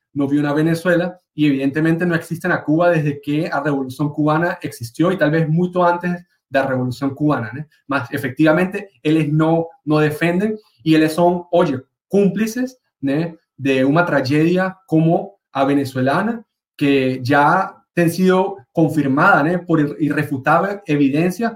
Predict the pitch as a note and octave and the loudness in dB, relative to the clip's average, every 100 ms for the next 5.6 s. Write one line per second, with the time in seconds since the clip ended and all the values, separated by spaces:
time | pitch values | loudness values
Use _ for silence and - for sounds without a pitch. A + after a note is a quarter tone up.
0 | _ _ - D3+ D3 F#3 G3+ G#3 G#3 G#3+ | _ _ -4 -2 2 2 0 -4 -2 -2
1 | G#3+ D#3 D3 D3+ F#3 F3+ D#3 C#3 B2+ C3 | -2 0 0 0 2 0 0 -2 -2 0
2 | E3 F3+ F#3+ F#3+ G3+ F3+ E3+ C3 D#3 D#3 | 0 0 -2 0 0 -2 -2 -2 -2 -2
3 | F3 D3 A#2+ E3+ C#3 D3+ F#3+ F#3 F3+ - | -4 -4 -4 -6 -2 0 0 -2 -6 -8
4 | C#3 C3+ B2 A#2+ D#3 D#3+ - D3+ D3+ C3+ | -6 -4 -6 -6 -4 -6 -2 -2 0 -2
5 | B2 - D#3 F3+ F#3+ | -4 0 0 0 -4